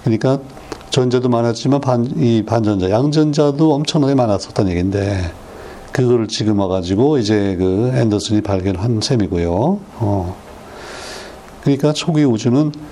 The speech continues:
결국은 빛 입자가 이 물질 입자보다 한 십억 배가 많았다고 봐야 되겠죠.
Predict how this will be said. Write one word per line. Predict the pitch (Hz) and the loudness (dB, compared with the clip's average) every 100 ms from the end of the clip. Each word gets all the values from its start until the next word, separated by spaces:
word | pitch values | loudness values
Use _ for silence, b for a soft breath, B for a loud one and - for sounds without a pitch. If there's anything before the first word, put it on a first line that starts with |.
| B - - | B -12 0
결국은 | 127 117 123 151 147 - - | 2 2 2 2 -2 -12 -10
빛 | - 117 | -4 -2
입자가 | 113 - 120 117 120 104 113 90 85 131 | -2 0 0 2 2 2 2 0 -2 0
이 | 127 | 2
물질 | 107 123 120 131 127 | 2 0 0 0 0
입자보다 | 127 131 117 113 107 131 | 2 2 4 2 2 0
한 | 143 147 | 0 0
십억 | - - - 143 - | -2 0 0 -2 0
배가 | 131 139 | 2 2
많았다고 | 110 101 - 95 | 2 0 0 0
봐야 | 92 | 0
되겠죠. | 87 82 80 143 165 | 0 -2 -2 0 0